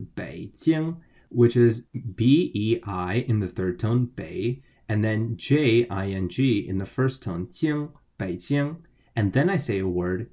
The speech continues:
烤鸭, which is K A O in the third tone, 烤, and then Y A in the first tone, ya, 烤鸭 means duck. So saying 北京烤鸭 means,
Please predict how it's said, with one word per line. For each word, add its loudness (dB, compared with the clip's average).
烤 -10
鸭, 2
which -4
is -4
K 2
A -2
O -2
in -2
the -2
third -6
tone, -4
烤, -8
and 0
then 0
Y -2
A -2
in -2
the -2
first -4
tone, -4
ya, 0
烤 -10
鸭 0
means -2
duck. -6
So 0
saying -2
北 -2
京 -2
烤 -4
鸭 2
means, -2